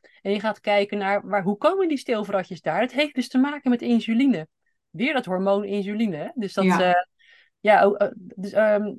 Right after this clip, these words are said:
Speaker 1: als iemand nu luistert en denkt van, "Ja, verrek, ik heb ook van die stilvratjes, eh, onder mijn oksels, in mijn hals, eh, op mijn bovenlijf, eh, lijf of in je, in je liezen." Vaak in van die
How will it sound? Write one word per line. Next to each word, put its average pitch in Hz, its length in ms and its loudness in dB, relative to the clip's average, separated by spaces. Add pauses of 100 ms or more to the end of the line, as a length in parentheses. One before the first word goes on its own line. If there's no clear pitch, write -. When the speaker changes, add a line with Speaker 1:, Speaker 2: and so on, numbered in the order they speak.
Speaker 1:
als 202 160 0
iemand 220 200 4
nu 220 100 2
luistert 214 340 4
en 208 60 2
denkt 202 240 0
van, 190 100 -6
"Ja, 240 180 0
verrek, 214 280 -4
ik 185 120 -10
heb 196 140 -2
ook 285 180 -2
van 311 100 0
die 277 100 4
stilvratjes, 208 800 0
eh, 185 180 0
onder 202 180 2
mijn 196 120 0
oksels, 208 520 0
in 202 140 -2
mijn 202 120 0
hals, 202 540 2
eh, 196 160 -2
op 190 80 -8
mijn 196 120 -4
bovenlijf, 202 540 2
eh, - 200 -6
lijf 190 280 0
of 185 80 -8
in 196 160 -2
je, 196 140 0
in 202 100 0
je 202 100 2
liezen." 226 460 2
Vaak 202 220 0
in 202 100 -4
van 196 100 -4
die 196 160 -2